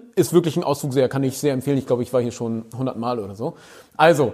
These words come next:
musst du unbedingt machen. Auch hier unbedingt die Einladung für dich, dich bei uns in der Facebook-Gruppe der Wagemut Taste Academy dazu zu gesellen, wo wir einen Haufen Gleichgesinnter sind, die sich immer gerne mit diesem Thema beschäftigen, wo ein reger Austausch findet. Und gerade auch, wenn du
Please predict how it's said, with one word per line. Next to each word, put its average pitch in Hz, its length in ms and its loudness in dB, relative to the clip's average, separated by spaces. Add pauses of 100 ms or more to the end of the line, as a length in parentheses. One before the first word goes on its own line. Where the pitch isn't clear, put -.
(120)
musst 202 220 6
du 208 320 4
unbedingt 185 320 2
machen. 247 440 0
Auch 180 200 4
hier 254 440 2
unbedingt 208 380 2
die 185 260 -2
Einladung 202 520 2
für 175 160 -2
dich, 220 220 -2
dich - 180 -4
bei 165 100 2
uns 190 220 -4
in 170 160 0
der 170 100 0
Facebook-Gruppe 185 640 0
der 160 180 2
Wagemut 175 400 4
Taste 208 300 -2
Academy 156 420 0
dazu 151 280 0
zu 185 160 -6
gesellen, 208 320 0 (200)
wo 156 140 6
wir 160 200 8
einen 160 200 4
Haufen 180 240 6
Gleichgesinnter 170 560 2
sind, 165 240 2 (260)
die 156 60 0
sich 156 160 0
immer 165 160 -2
gerne 175 340 4
mit 170 120 0
diesem 165 180 -2
Thema 170 220 2
beschäftigen, 214 760 0
wo 175 220 2
ein 156 160 2
reger 185 320 4
Austausch 190 420 -2
findet. 190 220 -4
Und 165 80 -2
gerade 151 260 4
auch, 170 100 -4
wenn 175 80 2
du 160 120 4